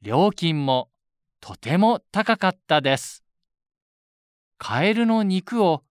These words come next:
食べたことがあります。メキシコ料理の店に行った時に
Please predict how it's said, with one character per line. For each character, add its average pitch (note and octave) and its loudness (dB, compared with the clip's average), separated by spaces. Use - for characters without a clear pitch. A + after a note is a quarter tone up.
食 D#3 0
べ A3 2
た E3+ -2
こ C#3+ -8
と F3 -4
が A#2+ -2
あ G#2 -6
り A#2+ -4
ま B2+ 4
す。 - -16
メ A2+ -4
キ F#3 -2
シ - -8
コ F3+ -2
料 F3+ 2
理 D3+ -4
の C3+ -2
店 B2+ -4
に C3 -4
行 G#2+ -12
っ - -20
た F#3 -2
時 G3+ -4
に D3+ -4